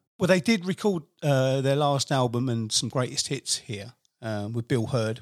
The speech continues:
Bill Hurd's re-, there are a couple of versions. So Bill Hurd's the original keyboard player, and, uh, it's his, it's his version of the band. And unfortunately, um,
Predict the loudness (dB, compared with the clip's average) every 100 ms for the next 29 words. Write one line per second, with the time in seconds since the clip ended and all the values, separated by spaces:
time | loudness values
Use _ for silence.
0 | -4 -2 0 0 -2 -8 -4 -2 -2 -4
1 | -6 -10 -8 -8 -2 -2 -2 -4 -4 -4
2 | 0 2 2 2 -2 -4 -4 -4 -4 -6
3 | -6 -6 -8 -10 -12 _ _ _ _ -8
4 | -4 -4 -4 -6 -4 -6 -6 -6 -4 -2
5 | -2 -4 -8 _ _ -12 -6 -4 -4 -4
6 | -2 -2 -2 -6 -8 -8 -8 -8 -12 _
7 | _ _ _ _ _ _ -2 2 2 2
8 | 0 -2 0 2 2 0 -2